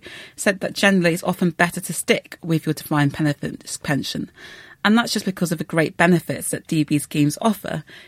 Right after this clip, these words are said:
you know, guaranteed income for life. If you were to transfer to a defined contribution pension,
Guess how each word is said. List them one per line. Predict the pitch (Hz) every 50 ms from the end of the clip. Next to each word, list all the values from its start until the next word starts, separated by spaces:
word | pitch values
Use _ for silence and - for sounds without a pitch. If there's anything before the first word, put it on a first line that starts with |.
| - _ -
you | 196 180
know, | 151 151
guaranteed | - - 165 160 160 160 - - 165 151 -
income | - 151 151 143 156 147 131
for | - 151
life. | 160 190 196 - - - 180 - - _ _ - - - - _ - -
If | - 190 190 -
you | 185 170
were | 180 185 180 165
to | 165 - - 156
transfer | - - 151 151 151 - - 170 156 147 147
to | - - 156
a |
defined | 147 - - - - 147 147 147 147 -
contribution | - 156 147 - - 147 - - 160 151 147 - - 143
pension, | 139 - 170 185 190 - - - - - - 160